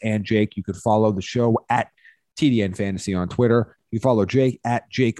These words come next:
B Arians on Twitter, and you can follow myself at Jamie Eisner on Twitter. Good luck if you need any help on Monday Night Football. I hopefully you get the points that you need, whether it's from Lamar Jackson, Marquise Brown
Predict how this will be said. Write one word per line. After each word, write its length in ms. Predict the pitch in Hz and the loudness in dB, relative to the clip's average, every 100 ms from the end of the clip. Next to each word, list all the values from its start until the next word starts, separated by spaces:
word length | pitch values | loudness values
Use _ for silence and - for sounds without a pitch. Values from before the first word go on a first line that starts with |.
| - | -6
B 200 | 160 151 | -2 0
Arians 420 | 117 107 101 95 101 | 0 0 -4 -4 -6
on 140 | 90 | -4
Twitter, 400 | - 127 117 117 | 0 2 2 -2
and 160 | 101 90 | -4 -10
you 80 | |
can 120 | 95 87 | -8 -2
follow 360 | 123 113 113 | 2 2 2
myself 600 | 101 95 - - 127 117 - - | 2 -2 -4 -2 0 -2 -4 -4
at 240 | 127 - - - | -2 -4 -10 -6
Jamie 360 | 120 110 95 98 | -2 0 -2 -4
Eisner 440 | 120 131 123 127 | -2 -2 -4 -2
on 180 | 123 113 | -2 -4
Twitter. 460 | - 131 131 127 - _ _ _ _ _ - | -2 0 2 0 -4 _ _ _ _ _ -2
Good 160 | 160 | 2
luck 240 | 156 160 160 | 4 2 0
if 120 | 139 | 0
you 60 | 139 | 0
need 180 | 147 | 0
any 140 | 147 139 | 0 0
help 240 | 143 147 | 0 2
on 120 | 139 | 0
Monday 200 | 131 139 139 | 0 -4 -4
Night 160 | 131 | -4
Football. 460 | 151 143 170 180 170 | -6 -2 0 0 -2
I 100 | 95 | -6
hopefully 600 | 117 120 - 127 139 147 | -8 -10 -10 -4 0 2
you 140 | 127 | 2
get 200 | 104 143 | 0 -2
the 80 | - | -4
points 300 | - 143 139 | -4 -4 -2
that 180 | 147 135 | -4 -4
you 80 | 123 | -2
need, 180 | 139 127 | -2 0
whether 160 | 104 | -2
it's 100 | 98 | -4
from 180 | 113 95 | -6 -8
Lamar 260 | 98 101 101 | -6 -4 -4
Jackson, 680 | 123 127 127 - 120 110 104 | -2 -2 -2 -4 -6 -4 -2
Marquise 560 | 104 - 110 98 - | -2 -2 -4 -4 -6
Brown 720 | - 101 131 131 117 117 117 | -6 -2 0 0 -2 -6 -10